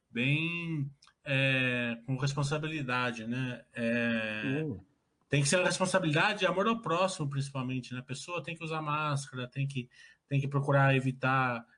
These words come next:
Speaker 1: ir em festas ainda hoje e tal, até com amor ao próximo, amor à sua família, né? É, mas não vamos, é, desvirtuar isso daí,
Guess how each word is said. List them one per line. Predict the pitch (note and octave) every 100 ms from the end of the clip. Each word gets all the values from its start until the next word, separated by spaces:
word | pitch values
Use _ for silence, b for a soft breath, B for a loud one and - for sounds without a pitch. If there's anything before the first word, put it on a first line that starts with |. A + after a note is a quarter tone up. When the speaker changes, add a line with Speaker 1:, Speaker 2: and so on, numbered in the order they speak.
| -
Speaker 1:
ir | B2+
em | C3
festas | - B2 C#3 C3+ - A#2+
ainda | B2 C3+ B2
hoje | B2 C3+ C3+ A2+
e |
tal, | - D3
até | C#3 D#3+
com | G3
amor | F#3 F#3 F#3
ao | F3
próximo, | C#3+ D3 C#3 C3
amor | A#2 B2 C3
à |
sua | B2+ C3+
família, | - C3+ A#2 A2 G#2
né? | A2 - _ _ B B B B -
É, | B2+ C#3 C3+ C3+ C3+ C3
mas | C3+ G3+ G#3 C#3+ -
não | D#3+
vamos, | D3 D#3+ D3 C#3 - _
é, | A#2+ A#2 A#2 A#2
desvirtuar | A#2 A#2+ B2 A#2+ A2+ A#2
isso | A2+ - -
daí, | A2 D3